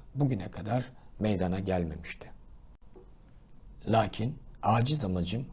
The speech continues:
hakikati göstermek ve hakikatin çekiciliğini ortaya koymak olduğundan Allah'ın yardımıyla kaleme sarılıp kitapçığımızı topladık ve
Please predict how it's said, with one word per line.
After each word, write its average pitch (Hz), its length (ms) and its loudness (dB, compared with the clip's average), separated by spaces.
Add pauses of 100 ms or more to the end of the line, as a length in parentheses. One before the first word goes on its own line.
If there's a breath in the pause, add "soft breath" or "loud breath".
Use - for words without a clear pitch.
hakikati 120 540 0
göstermek 131 800 2
ve 98 40 0
hakikatin 117 640 -2
çekiciliğini 101 680 -4
ortaya 107 540 -4
koymak 85 460 -4
olduğundan 85 600 -4 (680 loud breath)
Allah'ın 120 500 4
yardımıyla 107 760 0 (180)
kaleme 110 320 0
sarılıp 95 420 -4 (480 loud breath)
kitapçığımızı 85 760 -4
topladık 98 580 -8
ve 113 160 0